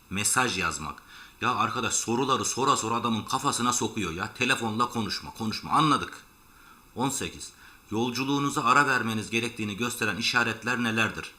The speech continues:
Gözlerin kapanmaya başlaması, şeridi korumakta güçlük, artan esnemeler, dördüncü şık bak burada yazmamış, yan tarafta dırdır eden hanım.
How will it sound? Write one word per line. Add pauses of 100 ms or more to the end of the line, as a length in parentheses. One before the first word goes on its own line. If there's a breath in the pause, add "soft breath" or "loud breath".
(440 loud breath)
Gözlerin
kapanmaya
başlaması, (380)
şeridi
korumakta
güçlük, (320 loud breath)
artan
esnemeler, (380)
dördüncü
şık
bak
burada
yazmamış,
yan
tarafta
dırdır
eden
hanım.